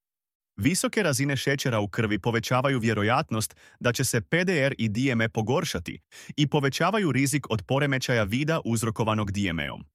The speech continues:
Kontroliranje razina šećera u krvi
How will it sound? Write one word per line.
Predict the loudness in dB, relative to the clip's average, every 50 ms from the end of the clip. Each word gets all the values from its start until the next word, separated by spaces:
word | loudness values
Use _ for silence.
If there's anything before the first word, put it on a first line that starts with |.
| _ _ _ _ _ _ _ _ _ _ _ _ _ _ _ _ _ _ 0
Kontroliranje | 0 0 2 2 2 0 2 2 0 0 0 2 2 2
razina | 2 2 2 2 0 0 -2 -2
šećera | 0 0 0 0 0 0 0 0
u | 0 -2
krvi | -2 -2 -2 0 0 -2 -4